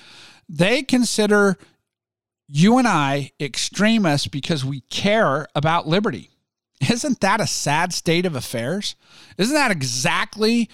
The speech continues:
what the founding fathers stood up against? Like I've said before, I'm glad to be in the same boat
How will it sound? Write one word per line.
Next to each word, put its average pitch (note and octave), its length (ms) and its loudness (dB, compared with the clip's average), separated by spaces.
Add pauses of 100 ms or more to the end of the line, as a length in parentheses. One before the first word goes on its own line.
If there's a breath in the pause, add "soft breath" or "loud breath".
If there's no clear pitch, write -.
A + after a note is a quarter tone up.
(380 soft breath)
what E3 340 -2
the D#3+ 80 -4
founding F3 440 -2
fathers E3 460 0
stood E3 260 0
up E3 140 0
against? D3+ 580 -4 (920)
Like A3 180 -2
I've G#3 160 0
said G#3+ 260 0
before, E3+ 600 2
I'm G3 260 0
glad F3+ 540 0
to D#3+ 100 -4
be D3+ 640 -4 (440)
in E3 140 0
the C#3+ 80 -2
same F#3+ 400 0
boat D3+ 600 0